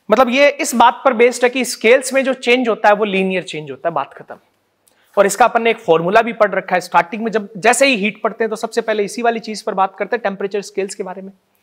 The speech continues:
चलो क्वेश्चन की बात करते हैं। क्वेश्चन कह रहा है, "A thermometer graduated according to a linear scale reads a value x naught when it is in contact with boiling water।" मतलब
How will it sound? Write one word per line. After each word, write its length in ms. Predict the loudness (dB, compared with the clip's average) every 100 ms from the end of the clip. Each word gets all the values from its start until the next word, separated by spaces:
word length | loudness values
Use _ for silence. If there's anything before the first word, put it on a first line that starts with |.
| _ _ _ _ _ 0
चलो 140 | 0
क्वेश्चन 540 | -2 -10 -8 -2 -2
की 100 | -2
बात 240 | -2 -4 -6
करते 200 | -16 -14
हैं। 60 | -10
क्वेश्चन 280 | -8 -6 2
कह 100 | 4
रहा 100 | 4
है, 60 |
"A 180 | 2 0
thermometer 460 | 2 4 4 2 2
graduated 520 | 2 2 0 -2 -2
according 420 | 2 2 2 0
to 100 | 2
a 40 | 2
linear 320 | 2 2 0 -2
scale 220 | -6 -6 -12 _ _ _ -2
reads 300 | 0 2 4
a 60 | 4
value 220 | 2 0 -2
x 180 | -2 2
naught 280 | 4 4 2
when 160 | 2 0
it 100 | -4
is 100 | -8 -12 _ _ _ _ _ -6
in 140 | -6 2 4
contact 500 | 4 2 -2 -2 -8
with 160 | -8 0 4
boiling 360 | 4 2 -2
water।" 240 | -4 -4 -10 _ _ _ _ _ _ _ -2
मतलब 380 | 0 2 0